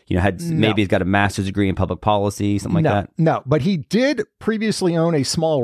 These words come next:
Speaker 2: record label called Seven Dead Arson,
Speaker 1: Hmm.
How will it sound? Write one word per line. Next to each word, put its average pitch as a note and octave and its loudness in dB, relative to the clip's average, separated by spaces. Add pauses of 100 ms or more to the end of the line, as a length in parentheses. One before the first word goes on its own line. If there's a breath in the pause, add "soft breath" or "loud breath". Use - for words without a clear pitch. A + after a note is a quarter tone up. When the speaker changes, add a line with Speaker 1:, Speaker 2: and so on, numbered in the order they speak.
Speaker 2:
record D3 0
label A#2 0
called A#2+ -2
Seven F#3 0 (100)
Dead C#3+ 0
Arson, - -2 (140)
Speaker 1:
Hmm. F#2+ 0